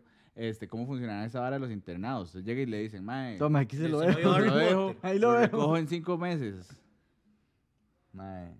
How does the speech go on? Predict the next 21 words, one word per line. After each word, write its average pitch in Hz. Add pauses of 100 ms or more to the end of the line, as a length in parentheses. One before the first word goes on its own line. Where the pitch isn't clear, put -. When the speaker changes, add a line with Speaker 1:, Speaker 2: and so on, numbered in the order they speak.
Speaker 3:
En 113
toda 117
la 110
menor 98
Speaker 1:
Ese 113
Speaker 3:
idea. 123
Speaker 1:
toque 156
sí 156
fue 151
una 160
buena 160
idea 156
de 156
los 156
tatas 151
para 156 (640)
deshacerse 151
de 160
los 156
chamacos, 135
mae. 98